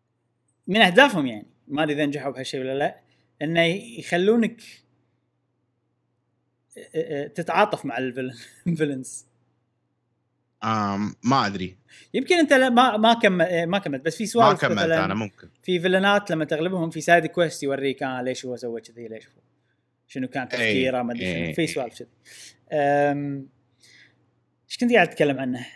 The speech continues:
Speaker 1: إيه، آه، لعبت اللعبة ثمانين ساعة عشان أختمها الترو أندينج، خلينا نقول. إنزين. آه، حيل يازت لي اللعبة.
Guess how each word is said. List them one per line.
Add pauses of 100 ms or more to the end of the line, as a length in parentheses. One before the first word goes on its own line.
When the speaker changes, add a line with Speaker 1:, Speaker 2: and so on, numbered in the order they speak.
(380)
Speaker 1:
إيه، (120)
آه، (1400)
لعبت
اللعبة
ثمانين
ساعة (840)
عشان
أختمها
الترو
أندينج،
خلينا
نقول. (760)
إنزين. (640)
آه،
حيل
يازت
لي
اللعبة.